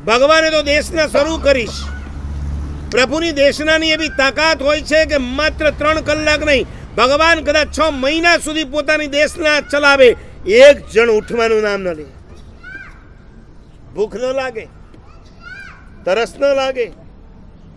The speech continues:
ઠંડી ન લાગે, ગરમી ન લાગે, થાક ન લાગે, ઊંઘ ન લાગે. લોકપ્રકાશમાં લખ્યું છે કે એક ડોસી, એનું લાકડું પડી ગયું હતું, એની શેઠાણીએ order કર્યો હતો,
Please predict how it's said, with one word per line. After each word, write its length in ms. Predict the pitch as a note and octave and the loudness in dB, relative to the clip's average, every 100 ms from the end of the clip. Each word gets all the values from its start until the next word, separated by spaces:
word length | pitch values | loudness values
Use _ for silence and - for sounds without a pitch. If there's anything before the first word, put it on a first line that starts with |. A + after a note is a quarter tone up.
| - - - - - - | -20 -20 -20 -20 -14 -8
ઠંડી 320 | C4+ D4 E4 | -6 -6 -2
ન 60 | |
લાગે, 420 | C#4+ A3+ F#3+ D#3+ C#3 - - - - - - - - - G3 | 0 0 -2 -6 -16 -20 -20 -20 -20 -20 -20 -20 -20 -12 0
ગરમી 380 | B3+ D#4+ F#4 | 0 2 -2
ન 80 | E4+ | 0
લાગે, 440 | C4 G#3 F3+ D3+ C#3+ - - - - - - - - | 0 0 -2 -6 -16 -18 -20 -20 -20 -20 -20 -20 -4
થાક 280 | A3 A#3 G#3 | 0 0 0
ન 160 | G#3 | -2
લાગે, 340 | F#3+ E3+ C#3+ C3+ - - - - - - - | -2 -4 -6 -14 -18 -20 -20 -20 -20 -20 -8
ઊંઘ 220 | F#3+ E3+ | -8 -8
ન 80 | B2+ | -12
લાગે. 380 | B2+ - - - - - - - - - - - - - - - - - - - - - | -14 -12 -14 -14 -20 -20 -20 -20 -20 -20 -20 -20 -20 -20 -20 -20 -20 -20 -20 -20 -20 -8
લોકપ્રકાશમાં 680 | F3 F#3 G3 A3+ A#3 A#3 B3+ | -6 -4 -4 0 0 0 -4
લખ્યું 280 | A3 F3+ B3+ | -6 -8 -4
છે 160 | A#3 | -2
કે 80 | C4 | 0
એક 160 | C4 G#3 | 0 2
ડોસી, 460 | G#3+ G#3 C#4 D#4 - - - - - - - - - | 0 0 -4 -6 -10 -20 -20 -20 -20 -20 -20 -18 -4
એનું 220 | A3+ C#4+ | 0 2
લાકડું 400 | A3+ A3 C4 D4+ | 2 2 0 -4
પડી 220 | B3+ C#4+ | -2 0
ગયું 180 | D4 B3+ | 4 4
હતું, 220 | G3+ D3+ - - - - - - - - - | 2 -6 -16 -20 -20 -20 -20 -20 -20 -16 -8
એની 200 | A3 C4+ | -4 -2
શેઠાણીએ 440 | A#3 A#3 C4+ D4+ | -2 0 -2 0
order 300 | D4 C4+ D4+ | 0 0 0
કર્યો 240 | C4+ D4 C4+ | 0 0 -2
હતો, 220 | F3+ | -4